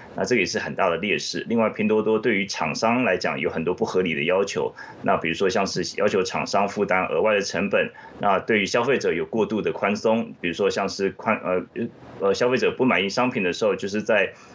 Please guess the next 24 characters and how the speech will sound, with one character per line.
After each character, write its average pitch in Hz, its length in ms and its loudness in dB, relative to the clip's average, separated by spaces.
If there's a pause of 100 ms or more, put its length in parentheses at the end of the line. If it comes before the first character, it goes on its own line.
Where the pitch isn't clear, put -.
(140)
呃， 92 120 0
在 113 120 0
拼 113 180 0
多 113 160 4
多 117 160 2
有 98 140 2
一 90 60 -2
个 92 100 2
退 117 240 2
还-， - 300 -4 (100)
退-， 117 220 0 (120)
退 120 140 0
货-， 110 300 0
退 131 120 0
货 120 140 4
退 117 180 2
款， - 240 0 (300)
另 143 120 2
外 135 120 4
一 110 40 2
个 104 40 0
选 92 200 -2
择 85 140 2
是， 95 260 -2